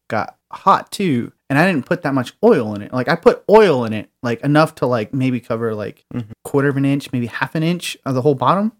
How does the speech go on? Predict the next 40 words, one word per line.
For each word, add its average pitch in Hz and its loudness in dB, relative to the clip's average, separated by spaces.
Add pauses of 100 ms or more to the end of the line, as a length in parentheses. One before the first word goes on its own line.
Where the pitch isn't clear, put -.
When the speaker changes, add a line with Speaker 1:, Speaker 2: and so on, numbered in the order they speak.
(140)
Speaker 1:
And 147 2
this 202 0
is - -6
a 135 2
pot. - -2
This 135 -6
is - -14
not 185 0
a - -8
pan. 127 -4
This 113 -8
is - -10
a 110 -8
pot. - -4 (120)
Speaker 2:
Mm. 127 -6 (120)
Speaker 1:
And 127 -2
it 120 -2
got 139 -2
so 156 0
hot 151 0
'cause 120 -6
it 117 -2
was 113 -4
on 107 -6
high, 123 -2 (160)
it 123 -8
just 117 -10
caught - -10
fire. 117 0 (100)
Like, - -14
I 151 2
don't 151 2
know 151 2
how 139 2
to 135 -2
describe 117 -2
it. - -6
It - -10
just, 120 -10 (160)
the, 151 -8